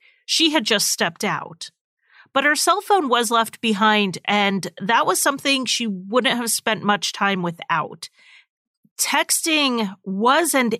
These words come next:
is a major source of communication for deaf people. I got my first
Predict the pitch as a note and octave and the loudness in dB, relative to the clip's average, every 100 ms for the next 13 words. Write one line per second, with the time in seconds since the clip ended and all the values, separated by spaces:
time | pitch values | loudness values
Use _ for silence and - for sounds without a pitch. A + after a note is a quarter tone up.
0 | - D#4+ D4+ A3+ - C4+ C#4 C4+ C4 C4+ | -2 0 2 0 -2 0 0 0 0 0
1 | D4 D4+ B3+ C4+ C4 A#3+ A3+ - C4 B3 | 0 0 -2 0 2 2 0 -2 0 0
2 | - A#3+ A#3 A3 - A#3 A#3 B3 A#3 A#3+ | 0 2 2 0 -2 0 0 0 -2 -2
3 | E4+ G4 - G#3+ G#3 G#3+ - B3 B3 G3+ | -2 0 0 0 0 -2 -4 0 0 0
4 | G#3+ D#4 - - G#3 E3+ D#3 - - _ | -2 -2 -4 -8 -6 -4 -8 -8 -12 _
5 | _ _ _ _ _ _ _ _ _ _ | _ _ _ _ _ _ _ _ _ _
6 | A#3+ D4 G4+ G4 C4 B3 A3+ - - G3+ | 2 2 2 4 4 6 2 -4 -2 2
7 | A#3+ D4 E4+ - C4+ C4 A#3 - | 4 4 0 0 4 4 2 -6